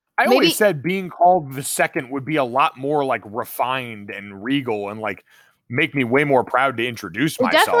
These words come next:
Speaker 2: definitely
Speaker 1: second
Speaker 2: make-,
Speaker 1: commands
Speaker 2: it
Speaker 1: respect.
Speaker 2: definitely sounds more rich. <laughs>
Speaker 1: Yes.
Speaker 2: So there's that. Um, okay, so you got, yeah, like, in that range where Philly's not picking, you've got the corners,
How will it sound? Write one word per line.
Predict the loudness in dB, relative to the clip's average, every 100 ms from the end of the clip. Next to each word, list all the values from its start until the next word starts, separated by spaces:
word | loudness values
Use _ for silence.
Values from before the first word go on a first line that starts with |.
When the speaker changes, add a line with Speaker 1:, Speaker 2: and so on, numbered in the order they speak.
| 4
Speaker 2:
definitely | 4 4 2
Speaker 1:
second | 4
Speaker 2:
make-, | 2 0
Speaker 1:
commands | -4 -2 -2 -4
Speaker 2:
it | _
Speaker 1:
respect. | -20 -2 2 2
Speaker 2:
definitely | 0 -2 -4 -4
sounds | -2 -2 0
more | 0 0 0
rich. | -2 -4 -8 -10 -12 -14 _ _ _
<laughs> | -16 -16 _ _ _ _ _ _ _
Speaker 1:
Yes. | -2 0 -2 -6 -10
Speaker 2:
So | -8 -4 -4
there's | -4 -6 -4
that. | -2 -2 -2 -4 -10 -18 -16 -20 0
Um, | 4 6 6
okay, | 4 2 -2
so | 0 0
you | 2
got, | 0 0
yeah, | 0 0 0
like, | -2 -2
in | -2 -2
that | -2 -2
range | 0 0 -2
where | -6
Philly's | -2 -2 0
not | -2 -2
picking, | -6 -6 -8
you've | -2
got | -2 -4
the | -10
corners, | -6 -4 -2 -4 -4 -8 -10